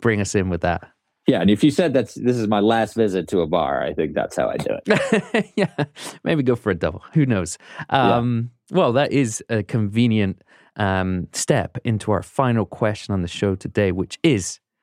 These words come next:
Speaker 1: of course, if you knew that the next cocktail you drank was going to be your last, what would you order or make?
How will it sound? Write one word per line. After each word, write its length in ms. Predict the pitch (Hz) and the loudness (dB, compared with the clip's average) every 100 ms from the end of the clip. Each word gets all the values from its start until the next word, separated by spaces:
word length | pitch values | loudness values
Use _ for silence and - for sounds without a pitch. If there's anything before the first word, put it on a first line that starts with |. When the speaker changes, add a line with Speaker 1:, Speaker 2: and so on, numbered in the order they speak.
| _ - | _ -16
Speaker 1:
of 160 | 101 - | -14 -10
course, 480 | - 175 131 - _ - _ _ _ _ | 0 2 2 -4 _ -20 _ _ _ _
if 200 | 143 - | -10 -2
you 140 | 135 | 0
knew 480 | 117 117 139 117 104 117 - _ _ - | 2 4 4 2 -2 -8 -18 _ _ -4
that 100 | 98 | 0
the 80 | |
next 240 | 104 123 - | 0 0 -2
cocktail 360 | 117 - 107 | -4 -2 -2
you 120 | 98 87 | -2 -2
drank 320 | - 92 90 | 0 -2 -2
was 100 | 90 | -2
going 220 | 113 98 | 0 -2
to 80 | 98 | -2
be 80 | 90 | -6
your 160 | 92 | -4
last, 540 | 90 113 95 - - _ _ _ _ _ _ _ _ - | 0 0 -2 -10 -16 _ _ _ _ _ _ _ _ -4
what 120 | 127 | -2
would 120 | 135 | 2
you 120 | 123 - | 2 4
order 420 | 120 113 104 90 | 2 4 2 -2
or 140 | 110 95 | -4 -4
make? 400 | 123 127 - | -4 -6 -12